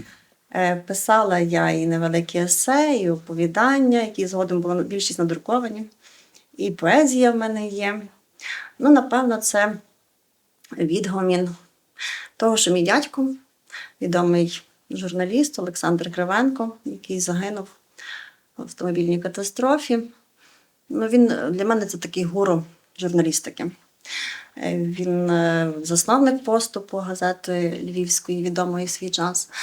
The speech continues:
Е, засновник і головний редактор «Пост-», «Поступу». Згодом він був, е, редактором, е,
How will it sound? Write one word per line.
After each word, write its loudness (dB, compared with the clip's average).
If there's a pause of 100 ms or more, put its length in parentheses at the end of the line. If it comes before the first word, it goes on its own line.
(440)
Е, -2
засновник 2
і -2
головний 2
редактор -2
«Пост-», 0
«Поступу». -2 (1800)
Згодом 0
він 0
був, -4
е, 0 (540)
редактором, 2
е, -2